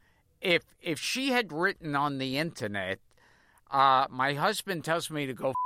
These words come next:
myself," then it would be an outrage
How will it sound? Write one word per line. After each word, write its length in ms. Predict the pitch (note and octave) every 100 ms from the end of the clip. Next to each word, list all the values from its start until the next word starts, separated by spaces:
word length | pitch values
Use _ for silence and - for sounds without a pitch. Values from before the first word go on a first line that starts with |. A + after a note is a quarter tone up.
| B5 B5
myself," 640 | - A2+ G#2+ - A2 G2+ -
then 240 | G3 G#3+
it 160 | G3+ E3+
would 240 | C#3+ A#2
be 160 | B2+ A2+
an 140 | G2+ F#2
outrage 920 | C3 C3+ G#2+ G#2 F2+ D#2+ D#2+ - -